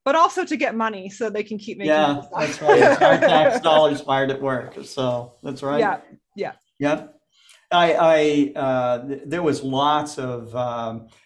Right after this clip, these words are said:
Speaker 2: controversy and arguments about the billions of dollars that it took to keep, uh,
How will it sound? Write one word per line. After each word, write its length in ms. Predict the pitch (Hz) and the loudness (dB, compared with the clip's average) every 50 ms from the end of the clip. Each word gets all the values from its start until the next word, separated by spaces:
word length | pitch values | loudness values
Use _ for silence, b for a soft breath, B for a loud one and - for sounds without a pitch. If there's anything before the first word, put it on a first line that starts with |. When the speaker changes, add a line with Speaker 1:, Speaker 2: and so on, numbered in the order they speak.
| b b _ | b b _
Speaker 2:
controversy 800 | - 147 147 143 143 - 147 127 135 131 131 131 - - 139 | -4 -2 -2 -2 -2 -6 -6 -4 -2 -2 -4 -4 -4 -6 -4
and 100 | 131 123 | -4 -2
arguments 600 | 123 131 139 143 147 143 143 131 123 120 113 - - | 0 0 0 2 2 2 0 0 -2 -4 -6 -10 -10
about 360 | 120 123 120 120 120 - - | -6 -6 -4 -4 -6 -8 -10
the 260 | - 123 117 107 - - _ _ _ - - - - 139 127 | -12 -12 -12 -14 -16 -20 _ _ _ -20 -20 -20 -18 -10 -2
billions 580 | - 185 214 240 226 175 143 131 113 113 110 | 2 6 8 8 8 6 4 0 -2 -2 -4
of 80 | 139 127 | -6 -4
dollars 400 | 123 135 127 123 120 123 120 - - | -2 0 0 2 0 -2 -4 -6 -12
that 120 | 131 117 | -12 -12
it 120 | 117 - - | -12 -14 -10
took 340 | - - 127 120 - - - | -8 -6 -6 -6 -6 -10 -14
to 440 | - - 127 120 117 117 117 113 113 | -12 -10 -8 -8 -8 -8 -10 -10 -12
keep, 380 | - - 151 143 131 127 - - | -12 -8 -4 -4 -4 -4 -4 -4
uh, 320 | 127 127 123 120 123 123 | -2 0 0 0 -2 -4